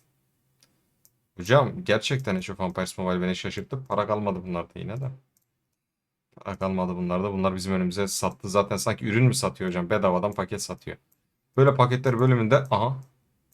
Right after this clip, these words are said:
Biraz pahalı geldi bana ya. Bu dandik bir indirim gibi geldi bana. Ama olsun, sarılar için. Sarılar için alıyorum hocam. Zaten kuponlar gelecek. Daha var hala elimizde. Bir balon daha patladı. Kafa ver. Yine vermedi. Vermiyor yani. Kafa vermiyor hocam.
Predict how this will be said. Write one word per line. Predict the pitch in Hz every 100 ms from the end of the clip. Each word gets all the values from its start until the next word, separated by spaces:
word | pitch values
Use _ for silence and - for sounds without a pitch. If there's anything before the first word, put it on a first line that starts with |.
| _ _ _ _ _
Biraz | 147 147 131
pahalı | 123 127
geldi | 110 82 82
bana | 82
ya. | 85 90
Bu | 92
dandik | 98 101 -
bir |
indirim | 98 92 98
gibi | 95 95
geldi | 85 82
bana. | 82 78 -
Ama | - 117
olsun, | 107 -
sarılar | 95 - 101 113 113
için. | - 107 131 131 _ _ _ _ _
Sarılar | - - 98 107 98
için | - 104 -
alıyorum | 101 90 87 82
hocam. | 80 87 - _ _ _ _ _ _ _ _ -
Zaten | 101 104
kuponlar | - 104 98 101
gelecek. | 98 98 107
Daha | 101 101
var | 101
hala | 92 90 90 -
elimizde. | 92 90 95 92 110
Bir | 160
balon | 139 123 113
daha | 110
patladı. | 113 - 120
Kafa | 127 110 123
ver. | 131 135 -
Yine | 104 92
vermedi. | 85 85 92 123
Vermiyor | 147 127 87 80
yani. | 90 95 98 - _ _ _ _ _ _ _ _ _ -
Kafa | 123 123 120
vermiyor | 113 92 87
hocam. | 87 85